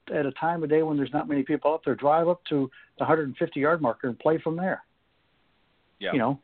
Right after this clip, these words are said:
Speaker 1: we
Speaker 2: Yeah,
Speaker 1: always did that
Speaker 2: I
Speaker 1: with our
Speaker 2: agree.
Speaker 1: new players when I was with the golf school. We just drove down there and we started from a hundred fifty yards out just to give them an idea of being out there, getting comfortable, hitting shots, having some fun around the greens, you know, start the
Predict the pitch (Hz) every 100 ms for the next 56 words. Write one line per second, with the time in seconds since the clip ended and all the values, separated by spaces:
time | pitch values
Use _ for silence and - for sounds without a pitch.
0 | _ 139 165 131 175 156 180 160 131 131
1 | 131 131 117 123 135 131 143 135 131 127
2 | 127 123 120 113 127 143 - 110 104 131
3 | 147 - - - 135 127 127 135 143 135
4 | 151 131 113 - 123 135 135 139 127 139
5 | 131 - 135 135 139 139 135 160 - _
6 | _ _ _ _ _ - 147 147 120 143
7 | 160 143 143 143 139 131 - 135 135 131
8 | 135 135 117 - - - 151 147 127 120
9 | 120 - - 156 139 - 123 117 113 -
10 | - _ _ _ 143 151 139 123 135 135
11 | 127 123 120 113 120 120 117 - - _
12 | _ - 117 110 - - - 143 147